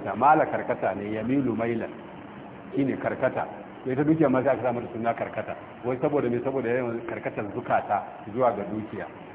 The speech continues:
Mun sha faɗa inda yace ba zai je ba, ko ba zai iya zuwa ba.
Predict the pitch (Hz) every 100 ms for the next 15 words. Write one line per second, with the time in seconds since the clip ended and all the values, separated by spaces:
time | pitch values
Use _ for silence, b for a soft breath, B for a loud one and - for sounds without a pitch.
0 | - 131 156 160 139 127 135 160 139 -
1 | 160 117 117 117 - 104 104 - - -
2 | - - - - 135 135 143 147 123 117
3 | 113 95 95